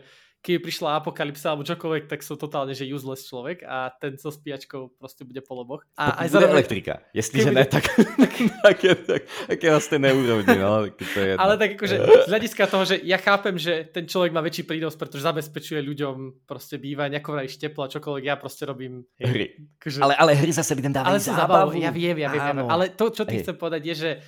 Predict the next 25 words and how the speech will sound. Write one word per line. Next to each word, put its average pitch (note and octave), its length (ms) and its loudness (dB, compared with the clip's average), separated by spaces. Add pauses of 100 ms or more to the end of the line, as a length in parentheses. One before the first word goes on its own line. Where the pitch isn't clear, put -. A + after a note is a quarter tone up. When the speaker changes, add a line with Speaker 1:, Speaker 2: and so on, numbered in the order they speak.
(100)
Speaker 2:
Mhm. E3 160 -8
Speaker 1:
že D3+ 80 -10
zase G#3+ 160 -8
tam G#3 160 -8
je F#3+ 80 -4
aj E3+ 80 -2
o F#3 80 -4
tom, F3 160 -8
že D#3 180 -4 (220)
aj F#3 160 0
ten G3 160 -2
človek C#4+ 240 -6
s - 80 -16
tou F#3+ 80 -4
zbíjačkou, F3 500 -6
keď D#3 140 -12
s - 80 -20
ňou D#3+ 160 -8
robí, D#3+ 240 -10
že D3 160 -6 (400)
desať E3 260 -4
rokov D3 540 -6 (320)
aktívne, B2+ 640 -8
Speaker 2:
Mhm. - 120 -20 (500)
Speaker 1:
tak E3+ 180 -8